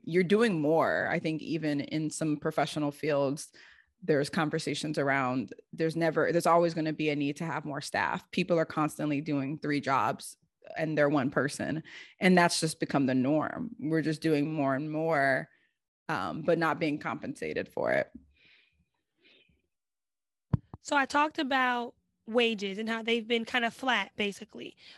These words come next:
Speaker 2: um, for the past sixty years. And so, with forty years. So we are gonna now look at how other things have changed, and mainly, since it's a housing episode,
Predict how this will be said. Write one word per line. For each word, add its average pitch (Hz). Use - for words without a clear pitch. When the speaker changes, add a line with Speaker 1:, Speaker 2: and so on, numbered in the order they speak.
Speaker 2:
um, 208
for 214
the 202
past 202
sixty 214
years. -
And 254
so, 247
with 226
forty 233
years. 277
So 285
we 254
are 339
gonna 311
now 262
look 262
at 240
how 247
other 330
things 226
have 208
changed, 190
and 220
mainly, 247
since 208
it's 208
a 214
housing 240
episode, 208